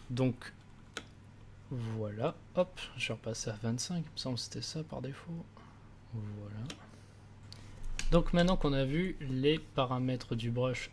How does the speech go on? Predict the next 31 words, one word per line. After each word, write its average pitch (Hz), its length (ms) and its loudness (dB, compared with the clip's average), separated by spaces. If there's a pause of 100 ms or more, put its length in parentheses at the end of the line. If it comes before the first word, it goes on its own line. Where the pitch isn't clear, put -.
avec 123 300 0
espace, 156 480 2
maintenant 135 240 2
on 123 80 2
va 117 160 4
voir 139 180 2
un 120 140 2
autre 120 120 -2
truc - 220 -4
que - 80 -2
je 117 80 0
trouve 123 160 -4
super 127 380 2
important 117 380 0
qui 160 140 -2
s'appelle 127 400 2
le 120 120 4
lazy 123 320 6
mouse. 107 420 0 (880)
Donc 165 380 4
le 127 160 4
lazy 135 280 8
mouse 143 420 4
qui - 140 -4
se 123 140 0
situe 117 420 0
ici, 185 400 2
vous 143 200 -2
le 135 60 2
retrouverez 131 760 4
dans 120 360 0